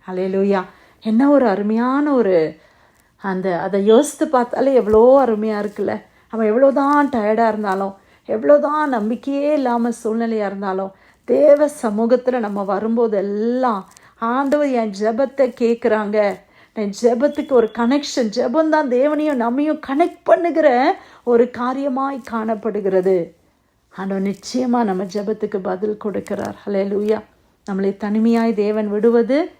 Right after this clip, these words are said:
இல்லை. கர்த்தர் எப்பொழுதும் நம்மளை பார்த்து, "நான் கூட இருக்கிறேன், நீ பயப்படாத" அப்படின்னு சொல்லி நம்மளை பலப்படுத்துகிறாரே,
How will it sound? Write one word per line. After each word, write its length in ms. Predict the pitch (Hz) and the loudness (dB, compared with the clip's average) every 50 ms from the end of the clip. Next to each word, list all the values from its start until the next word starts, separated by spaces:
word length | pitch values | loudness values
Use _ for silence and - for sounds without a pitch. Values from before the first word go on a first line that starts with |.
| _ _ - | _ _ -12
இல்லை. 540 | - 202 208 214 220 226 233 214 202 208 - _ _ _ _ _ _ | -8 -4 -2 0 2 4 4 2 2 -2 -10 _ _ _ _ _ _
கர்த்தர் 360 | - 220 202 202 - 247 220 | -2 -2 -2 0 2 2 4
எப்பொழுதும் 600 | 220 202 190 - - 277 285 277 277 247 262 240 | 4 2 0 0 2 2 4 4 4 2 2 -2
நம்மளை 300 | 214 196 196 196 190 190 | -2 -2 -2 -4 -4 -4
பார்த்து, 300 | - 208 196 190 - 208 | -4 -8 -8 -6 -8 -6
"நான் 180 | 196 190 190 190 | -6 -6 -6 -6
கூட 380 | - - 262 269 277 254 262 | -4 -2 0 0 4 4 4
இருக்கிறேன், 600 | 240 208 208 214 226 226 - 262 233 214 208 - - _ _ _ _ _ _ | 4 4 4 2 0 0 0 0 0 0 0 -4 -10 _ _ _ _ _ _
நீ 160 | - 208 208 | -6 -4 -4
பயப்படாத" 1000 | 190 175 202 214 226 269 294 311 302 - - 269 226 220 208 196 196 196 196 - _ _ _ _ - | -4 -2 -2 -2 0 2 2 2 2 4 4 2 2 2 -2 -2 -2 -4 -6 -8 _ _ _ _ -4
அப்படின்னு 340 | 214 208 202 240 262 262 247 | -2 0 0 2 0 0 -2
சொல்லி 580 | 226 - - 240 254 262 262 262 226 220 214 - - - _ - | -2 -2 -2 -2 0 0 -2 -2 -2 -4 -4 -8 -16 -20 _ -8
நம்மளை 300 | 208 196 190 196 185 185 | -2 2 2 2 2 2
பலப்படுத்துகிறாரே, 1300 | 185 185 226 269 294 311 330 320 320 - 285 262 233 269 - - 262 226 247 226 220 214 214 214 214 226 | -2 -6 -4 -4 0 2 2 2 2 4 2 4 4 2 -2 -2 -2 0 0 0 0 -2 -4 -6 -8 -8